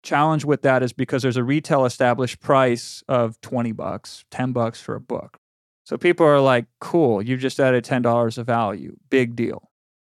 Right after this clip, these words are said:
The kind of value I like is if I can go to you and negotiate and say, "Hey, listen, you've got this software over here. A year's license of this would cost the end user a thousand dollars.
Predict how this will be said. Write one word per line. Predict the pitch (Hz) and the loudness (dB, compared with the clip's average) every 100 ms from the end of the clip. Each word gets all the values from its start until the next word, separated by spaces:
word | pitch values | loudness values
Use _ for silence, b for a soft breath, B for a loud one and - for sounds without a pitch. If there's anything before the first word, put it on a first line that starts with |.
| - | -6
The | |
kind | 135 180 214 | -4 0 4
of | 143 | 4
value | 131 156 160 123 | 4 4 6 6
I | 143 | 4
like | 190 196 160 | 4 2 0
is | 143 | -2
if | 135 | 0
I | 143 | 0
can | 156 139 | 0 0
go | 120 135 | 2 2
to | 147 | 2
you | 147 160 | 2 2
and | 127 | 0
negotiate | 110 117 131 151 123 113 | 0 0 0 0 -2 -2
and | 123 | -2
say, | 131 | 0
"Hey, | 151 | 2
listen, | 160 - | 2 0
you've | 143 | 0
got | 185 170 | 0 0
this | 143 | -4
software | - 110 131 110 | -2 -4 -4 -6
over | 95 - 98 | -6 -6 -6
here. | 107 87 - _ _ _ _ _ | -6 -6 -10 _ _ _ _ _
A | 135 | 0
year's | 131 160 170 156 - | 4 4 4 0 0
license | 131 139 - 139 | 0 0 -4 -6
of | 139 | -4
this | 127 120 | -4 -4
would | - | -6
cost | - 135 131 - | 0 0 0 0
the | 123 | 0
end | 120 | 2
user | 123 120 117 | 0 0 -4
a | |
thousand | 113 - - - - | -4 -4 -6 -6 -8
dollars. | - - 65 - | -8 -10 -12 -18